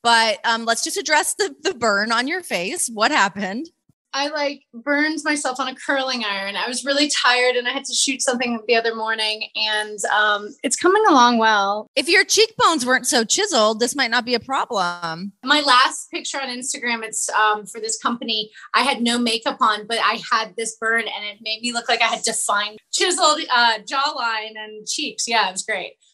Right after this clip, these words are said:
Speaker 2: But I don't recommend, um, I mean, what is your demographic? Is it mostly men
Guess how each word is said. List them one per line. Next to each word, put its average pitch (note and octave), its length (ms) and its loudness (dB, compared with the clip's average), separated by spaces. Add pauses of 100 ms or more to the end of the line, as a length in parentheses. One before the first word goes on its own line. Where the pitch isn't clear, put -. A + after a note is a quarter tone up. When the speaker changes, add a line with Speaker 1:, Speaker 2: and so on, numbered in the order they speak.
(100)
Speaker 2:
But B3 80 2
I B3 140 4
don't C#4 240 4
recommend, B3+ 680 -2 (120)
um, G3+ 460 -4 (120)
I A#3+ 120 0
mean, C4 240 -6 (480)
what G#4+ 180 2
is C5 180 4
your F#4 260 4
demographic? B3+ 640 0
Is A#3+ 100 -6
it B3 80 -4
mostly D4+ 280 -4
men B3 280 -4